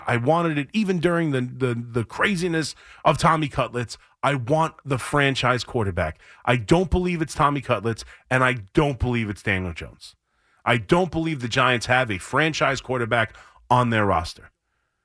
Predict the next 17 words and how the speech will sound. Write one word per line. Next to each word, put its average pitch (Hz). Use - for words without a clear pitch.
And 127
to 135
me, 180
we 147
can 113
complain 127
about 127
the 123
offensive 113
line. 233
We 127
can 113
complain 123
about 120
the 98
defensive 117
backs. 175